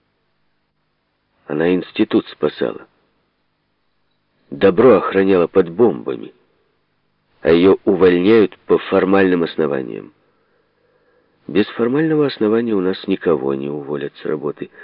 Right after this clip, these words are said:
с достоинством сказал Дубенков.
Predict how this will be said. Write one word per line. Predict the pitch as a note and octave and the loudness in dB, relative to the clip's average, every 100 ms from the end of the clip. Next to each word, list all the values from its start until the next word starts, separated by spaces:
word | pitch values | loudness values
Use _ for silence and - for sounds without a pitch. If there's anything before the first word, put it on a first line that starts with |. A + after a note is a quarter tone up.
| - - | -20 -14
с | C#2 | -6
достоинством | D#2+ - - D#2+ C#2+ C#2 - - C2+ | -6 -6 -2 0 0 -2 -8 -6 -6
сказал | C2+ - D2 C#2+ C2 | -4 -6 -4 -2 -4
Дубенков. | C2+ C2 C2 - B1 A#1 - | -6 -6 -8 -8 -8 -8 -10